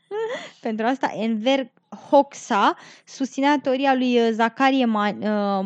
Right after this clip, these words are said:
Maiani că albanezii sunt înrudiți cu civilizarea, de, cu civilizația etruscă și cu, uh, pelashgii. În Bulgaria, dictatorul comunist, uh, To-, To-, Todor Jivkov,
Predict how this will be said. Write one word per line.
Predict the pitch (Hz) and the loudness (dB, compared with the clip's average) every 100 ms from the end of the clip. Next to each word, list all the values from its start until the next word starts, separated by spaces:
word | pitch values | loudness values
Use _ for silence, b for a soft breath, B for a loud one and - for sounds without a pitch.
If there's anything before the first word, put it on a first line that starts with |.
| 208 | 0
Maiani | 214 214 208 196 254 339 | 0 2 0 2 2 0
că | - | 0
albanezii | 262 233 254 311 | 0 2 2 2
sunt | 302 - | -2 0
înrudiți | 262 247 262 285 | 2 2 0 -2
cu | 269 | -6
civilizarea, | - 240 233 285 285 - | -2 -2 2 2 2 0
de, | 208 214 | 2 0
cu | 208 214 | 0 -6
civilizația | - 220 247 269 233 | -6 -2 0 2 0
etruscă | 196 302 339 339 | 0 0 0 0
și | 294 320 | 2 0
cu, | - 277 311 - B B | 2 6 6 4 B B
uh, | - 240 254 247 247 247 247 247 | 0 4 6 6 6 6 4 0
pelashgii. | - 285 233 214 220 - - 214 220 220 220 B B - | 2 6 6 6 4 -2 -2 0 2 2 0 B B 0
În | 339 277 | 6 6
Bulgaria, | 254 285 285 | 6 6 4
dictatorul | 240 226 240 254 | 4 0 2 2
comunist, | - 226 240 247 - - | 2 4 6 6 4 4
uh, | 220 214 208 | 4 4 -2
To-, | - 220 208 208 - | -6 -4 -4 -8 -6
To-, | 247 233 208 _ _ - | -4 -4 -8 _ _ -6
Todor | 220 208 233 240 247 240 - | -4 -2 0 2 0 -6 -10
Jivkov, | 214 208 208 269 277 - - 196 240 240 | -8 -6 -4 0 0 -2 -6 -2 -2 -6